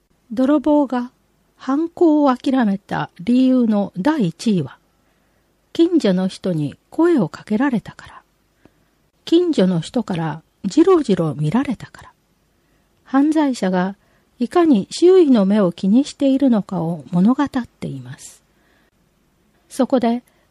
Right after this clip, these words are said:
同じ地域に住んでいるご縁ということで、行き合った人に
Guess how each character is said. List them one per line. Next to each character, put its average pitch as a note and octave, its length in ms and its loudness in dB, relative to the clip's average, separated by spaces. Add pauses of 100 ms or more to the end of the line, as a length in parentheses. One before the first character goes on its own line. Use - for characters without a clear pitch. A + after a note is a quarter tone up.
(100)
同 B3+ 260 4
じ E4 160 2
地 F#4+ 200 4
域 D#4+ 140 0
に G3 160 2
住 D4 200 2
ん C4+ 140 4
で F#3+ 140 -2
い D#3 120 -4
る D3+ 280 -8
ご G#3 240 2
縁 F4 180 0
と B3 140 0
い E3+ 120 2
う E3+ 80 -4
こ - 120 -8
と D3+ 120 -6
で、 C#3+ 200 -12 (540)
行 A#3+ 120 0
き D#4+ 180 2
合 D#4+ 60 0
っ E4+ 40 -12
た - 220 -4
人 - 280 -4
に F3 240 -2